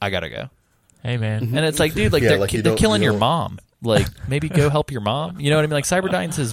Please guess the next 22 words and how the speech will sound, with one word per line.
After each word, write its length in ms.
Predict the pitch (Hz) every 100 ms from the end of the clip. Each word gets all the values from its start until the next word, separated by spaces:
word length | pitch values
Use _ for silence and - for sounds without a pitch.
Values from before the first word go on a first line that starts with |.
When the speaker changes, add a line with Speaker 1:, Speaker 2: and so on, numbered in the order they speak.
| 117
Speaker 1:
his 220 | 135 113 123
robo 280 | 160 123
mom. 300 | 87 80 120 131 _ _ _
Like, 120 | 143 160
help 140 | 170
it 80 | 180
out. 160 | 170 -
Speaker 3:
Yeah. 300 | 98 80 - - - - - - - -
Speaker 1:
Anyway, 400 | 120 113 101 95 107
so, 360 | - 123 117
uh, 200 | - 113 117
we 80 |
cut 160 | 127 139
back. 360 | 123 123 120 -
Uh, 240 | 113 107
they're 200 | 104 123
rigging 380 | 120 104 117 120
explosives 640 | 101 - - 98 107 113 110
all 120 | 101
over 140 | 104
the 100 | 98
building. 640 | 107 120 117 113 110 107